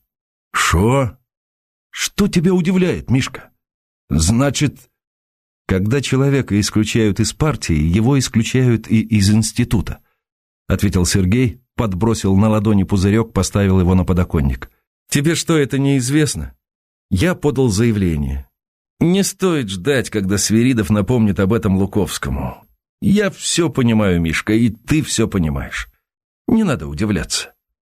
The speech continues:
В ту же минуту он повернулся от окна, раздались шаги в коридоре, дверь распахнулась. Косов в намокшем старом бушлате не вошёл,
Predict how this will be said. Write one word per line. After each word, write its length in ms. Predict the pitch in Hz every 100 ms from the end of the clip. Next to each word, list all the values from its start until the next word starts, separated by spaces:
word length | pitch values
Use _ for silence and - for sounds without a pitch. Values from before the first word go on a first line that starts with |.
| _ _ _ _ _ _ _ _ -
В 140 | -
ту 180 | - 151
же 100 | 127
минуту 320 | 131 135 123
он 140 | 120 110
повернулся 540 | 113 113 117 107 107
от 120 | 90
окна, 460 | 101 127 143 123 - _ _ _
раздались 480 | - 127 113 131 131
шаги 380 | - - 139 110
в 80 | -
коридоре, 480 | 104 101 90 78 78
дверь 460 | 82 127 131 - -
распахнулась. 760 | 113 - 117 - 87 62 - - _ _ _ _ _ _ -
Косов 460 | 202 185 110 -
в 160 | 85 101
намокшем 580 | 147 156 175 - 113 104
старом 480 | - 147 135 120 107
бушлате 540 | 117 - 139 127 117
не 100 | 117
вошёл, 760 | 117 113 - 131 131 104 65